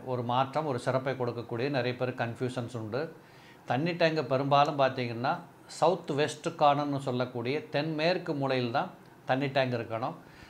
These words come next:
அந்த தண்ணி டேங்க் தான் அந்த குடும்பத்துக்கு நல்லது. ஆனா கிணறுன்னு பார்த்தீங்கன்னா அந்த வீட்ல தெற்கு பக்கத்துல வரக்கூடாது, வடக்கு பக்கத்துல, வடகிழக்குல இருக்கிறது ரொம்ப விசேஷம், வடமேற்கும் தவறில்லை என்று சொல்லலாம். பெரும்பாலும் ஒரு வீடு கட்டுகிற போது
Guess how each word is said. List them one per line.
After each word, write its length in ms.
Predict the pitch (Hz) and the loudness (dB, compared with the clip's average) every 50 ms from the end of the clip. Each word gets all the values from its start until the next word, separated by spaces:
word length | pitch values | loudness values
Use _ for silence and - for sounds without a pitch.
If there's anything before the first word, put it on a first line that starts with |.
| - - | -6 -4
அந்த 220 | 131 139 139 143 | -2 0 0 0
தண்ணி 220 | 139 147 143 156 | 2 2 2 2
டேங்க் 340 | 165 160 165 147 143 135 127 | 2 2 2 2 2 2 2
தான் 120 | 123 156 175 | 2 2 0
அந்த 140 | 165 139 | 0 -2
குடும்பத்துக்கு 520 | 131 - 131 135 135 131 131 131 120 113 123 | -2 -2 -2 -2 -2 -2 -2 -2 -4 -6 -4
நல்லது. 580 | 117 113 113 120 123 120 113 113 147 175 - - | -2 -2 0 0 0 0 0 0 -2 -4 -4 -4
ஆனா 180 | - 131 139 143 | -2 -2 0 -2
கிணறுன்னு 600 | 139 139 - 165 180 196 220 220 214 208 196 180 160 | -2 0 2 4 8 10 12 12 10 10 6 6 6
பார்த்தீங்கன்னா 720 | 156 139 127 143 135 127 131 139 165 175 147 117 120 143 151 - - - - - - - - | 4 4 4 2 0 0 0 2 2 4 4 2 2 -2 -6 -10 -16 -20 -20 -20 -20 -8 -2
அந்த 360 | - - 160 160 165 160 147 | 0 2 4 6 6 6 6
வீட்ல 680 | 135 139 175 202 196 - 175 156 127 123 117 127 160 - - - | 6 6 4 2 2 2 2 4 4 6 4 4 2 -2 -6 2
தெற்கு 320 | - - 190 202 196 - 220 | 6 6 6 6 6 2 2
பக்கத்துல 440 | - 196 160 160 160 - 151 143 131 | 4 4 4 4 4 4 4 4 6
வரக்கூடாது, 600 | 131 131 131 131 139 131 127 127 127 160 175 147 | 6 4 4 2 2 4 4 4 4 4 2 4
வடக்கு 320 | 127 131 139 165 165 175 | 4 6 4 4 2 0
பக்கத்துல, 500 | 160 156 143 123 135 127 - 139 170 180 | 0 0 0 0 -2 -2 0 0 2 2
வடகிழக்குல 600 | 139 120 127 143 135 143 147 165 170 170 180 175 | 4 4 4 4 4 4 4 4 4 4 2 2
இருக்கிறது 420 | 165 143 131 - 147 139 147 165 165 | 4 2 2 0 0 0 0 0 0
ரொம்ப 240 | 139 127 131 143 139 | 0 0 0 0 0
விசேஷம், 520 | 127 123 127 131 123 117 - 165 190 175 - | 0 0 0 -2 -2 0 -2 -4 -4 -2 0
வடமேற்கும் 640 | 131 135 139 147 143 143 151 156 151 - - 175 165 175 | 2 4 4 4 2 2 2 0 0 -2 -6 -8 -4 -2
தவறில்லை 460 | 127 120 123 151 151 151 147 147 143 | 0 0 2 2 2 0 0 0 0
என்று 200 | 135 131 120 123 | 0 0 -2 -4
சொல்லலாம். 420 | - 120 113 113 113 113 113 113 - - - - - - - - - - - - - - - | -4 -4 -4 -2 -2 -2 -2 -4 -4 -10 -20 -20 -20 -20 -20 -20 -20 -20 -20 -20 -20 0 4
பெரும்பாலும் 440 | - 175 196 196 202 202 220 233 214 | 6 6 10 12 12 12 12 12 8
ஒரு 140 | 196 175 | 6 6
வீடு 220 | 170 185 202 202 190 | 6 6 6 6 6
கட்டுகிற 420 | 175 175 170 170 151 151 151 147 139 | 4 2 2 2 2 2 2 2 2
போது 520 | 143 143 139 147 165 143 117 123 147 | 2 2 4 4 4 4 4 2 0